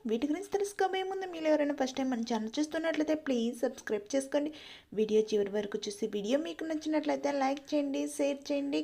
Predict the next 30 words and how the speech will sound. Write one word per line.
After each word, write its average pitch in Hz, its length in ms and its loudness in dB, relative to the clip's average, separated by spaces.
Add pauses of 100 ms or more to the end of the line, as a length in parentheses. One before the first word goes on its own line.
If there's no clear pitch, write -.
కామెంట్ 247 420 0
చేయండి, 254 360 0 (140)
అలాగే 220 360 2
మీ 302 200 0
రిలేటివ్స్‌కు 285 640 2
షేర్ 226 320 2
చేయండి. 262 380 -2 (560)
లేట్ 240 280 4
చేయకుండా 233 560 0
వీడియోలోకి 277 580 0
వెళ్ళిపోదాం. 349 540 0 (1080)
ముందుగా 226 340 2
ఒక 220 160 -2
బౌల్ 196 320 2
తీసుకొని 240 460 -4 (260)
అందులో 196 320 2 (600)
వన్ 254 180 4
అండ్ 262 160 4
హాఫ్ 214 240 0
లీటర్ 208 360 0 (380)
వాటర్ 175 420 -2
యాడ్ 165 260 -2
చేసుకోవాల్సి 196 600 -4
ఉంటుంది. 214 380 -2 (200)
ఇప్పుడు 190 260 -4
అదే 180 240 2 (100)
వాటర్లో 220 500 2 (420)
వన్ 240 220 2
టీ 233 160 0
స్పూన్ 196 340 -6